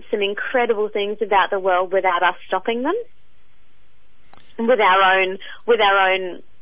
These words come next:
misconceptions and our own prejudices and stuff like that that we've built over so many years. If we can give kids the, like, a blank canvas to sort of draw their own world on,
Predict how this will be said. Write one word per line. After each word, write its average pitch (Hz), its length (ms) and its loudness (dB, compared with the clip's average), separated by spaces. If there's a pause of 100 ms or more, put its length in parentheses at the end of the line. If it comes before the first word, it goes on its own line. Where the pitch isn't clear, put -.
(600)
misconceptions 202 1400 0
and 180 180 0
our 185 360 4
own 185 100 -2
prejudices 185 880 0
and 180 220 -2
stuff 196 220 2
like 185 160 2
that 180 180 4
that 180 220 -4
we've 220 360 2
built 202 240 4
over 180 180 0 (120)
so 190 200 2
many 185 240 -2
years. 175 420 0
If - 200 -4
we 233 100 4
can 233 220 -2
give 233 220 0
kids 202 260 0 (340)
the, 214 140 2 (180)
like, 190 320 2
a 185 80 0
blank 190 340 -2
canvas 190 400 0 (100)
to 190 140 -4
sort 185 140 0
of 175 160 -6
draw 202 340 2
their 185 200 0
own 202 240 0
world 220 280 2
on, 247 220 -2